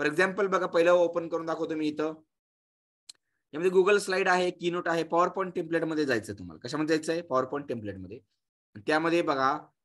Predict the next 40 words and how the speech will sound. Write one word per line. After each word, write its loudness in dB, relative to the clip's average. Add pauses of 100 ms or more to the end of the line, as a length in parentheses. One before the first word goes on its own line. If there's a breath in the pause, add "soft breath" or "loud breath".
(120)
यामध्ये 0
अजेंडा -4
नावाची -8
पीपीटीज -14
आहे. -20 (360)
ओके, -4
आता -8
त्यानंतर -8
बघा, -10
पुढे -8
मी -10
दाखवतो -8
तुम्हाला -8
यामध्ये. -10 (500)
For -8
example -10
याचं -10
क्रिएशन -2
वगैरे -4
थोडंफार -6
आपण -10
बघणार -8
आहोत -6
उद्या -6
परवा. -8 (480 soft breath)
But, 2
अ, 2 (180)
तुम्हाला 2
हे 0
सगळं 0
मटेरियल 0
मिळालेलं 2
आहे 4
का -2
नाही, -6
तुम्हाला -4
ओपन -6
होतंय -4
का -2
नाही, -4